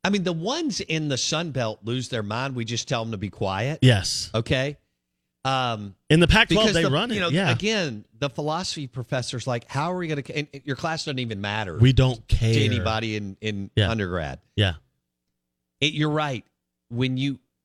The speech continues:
Speaker 1: when you have Thursday, Friday games in the Pac-twelve,
Speaker 2: They don't cancel class.
Speaker 1: they meet.
Speaker 2: Michael Yam told us that, former Pac-twelve insider, he's now with the N F L Network, came on and said, like, "No, it's different." Like, they don't, they don't even act like they have a game. It's just a totally different atmosphere.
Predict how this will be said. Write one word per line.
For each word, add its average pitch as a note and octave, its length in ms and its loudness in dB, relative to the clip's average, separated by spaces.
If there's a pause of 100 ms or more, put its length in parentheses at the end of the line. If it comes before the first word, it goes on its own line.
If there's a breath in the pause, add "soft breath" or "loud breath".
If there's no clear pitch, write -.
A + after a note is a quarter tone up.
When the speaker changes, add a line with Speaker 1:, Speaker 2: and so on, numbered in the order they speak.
(160)
Speaker 1:
when C3 100 0
you C3 120 0
have D3 200 -2
Thursday, C#3 360 -4
Friday B2 360 -4
games A#2 360 -4
in G#2+ 80 -6
the G2+ 80 -4
Pac-twelve, A2+ 520 -2
Speaker 2:
They D3+ 60 8
don't G3 180 4
cancel G3+ 300 0
class. A3 320 0
Speaker 1:
they D3+ 140 2
meet. D#3+ 440 -2
Speaker 2:
Michael A3+ 300 6
Yam G3+ 300 0
told G3+ 240 2
us F3+ 100 -2
that, D3 300 2
former F3 260 4
Pac-twelve E3 400 0
insider, D3 300 2
he's C3 120 2
now C#3 140 2
with C3 80 0
the C3 100 2
N C3 60 4
F C3 100 4
L C3 120 6
Network, A#2 340 0 (300 soft breath)
came F3 260 4
on F3 160 2
and D3+ 80 -2
said, F3+ 140 2
like, C#3 160 2
"No, F3+ 200 0
it's C#3+ 160 -2
different." B2+ 360 0
Like, B2 100 4 (220)
they C#3 120 6
don't, D#3+ 160 -2 (160)
they D#3 120 6
don't G3 160 4
even F3+ 100 0
act D#3+ 180 4
like D#3+ 120 0
they D3 100 2
have C3+ 160 2
a - 20 -4
game. A2+ 440 -4
It's - 240 -2
just C3 220 -2
a B2 40 -4
totally C#3+ 320 2
different B2 240 0
atmosphere. G#2+ 400 0